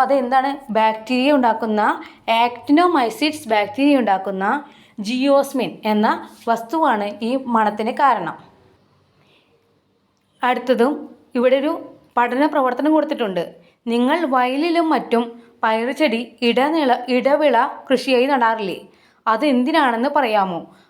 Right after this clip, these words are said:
അത് കാരണം നെല്ലിൻ്റെ ഉൽപ്പാദനത്തിൽ എന്തെങ്കിലും മെച്ചം ഉണ്ടാകുമെന്ന് കരുതുന്നുണ്ടോ? താഴെ എഴുതുമല്ലോ. അപ്പം ഞാൻ നേരത്തെ പറഞ്ഞു,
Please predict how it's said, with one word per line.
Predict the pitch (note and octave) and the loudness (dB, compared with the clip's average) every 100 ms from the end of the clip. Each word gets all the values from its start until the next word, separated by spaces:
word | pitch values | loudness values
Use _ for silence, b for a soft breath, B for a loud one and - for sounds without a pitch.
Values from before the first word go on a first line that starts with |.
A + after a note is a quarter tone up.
| - | -4
അത് | B3+ F4+ F4 | -2 0 2
കാരണം | C#4 A3+ G#3 G#3 G#3 A#3 | 2 0 -2 -4 -2 -2
നെല്ലിൻ്റെ | A3+ B3 C4 C#4 | 0 2 0 0
ഉൽപ്പാദനത്തിൽ | A3+ - C#4 C#4 A#3+ A3+ - | -2 2 2 2 -2 -6 -4
എന്തെങ്കിലും | G#3+ G#3 B3 A#3 B3 G#3+ | -4 2 2 2 0 0
മെച്ചം | - B3+ C4 | 0 -2 0
ഉണ്ടാകുമെന്ന് | A3+ A3+ A3 A3 A3 D4+ | 0 0 0 -2 0 0
കരുതുന്നുണ്ടോ? | B3 A#3 B3 F#3 E3 B B B _ _ _ _ | 0 0 -2 0 -4 B B B _ _ _ _
താഴെ | B3+ A#3 A3 C4+ C#4 | 0 0 0 0 2
എഴുതുമല്ലോ. | A#3+ A#3 A3 E3+ | 2 0 -2 -4
അപ്പം | - A3+ B3+ | -6 -4 0
ഞാൻ | C4 B3+ | 0 2
നേരത്തെ | A3+ A3 A3 C4+ | 2 0 0 0
പറഞ്ഞു, | C4+ A3 | 0 0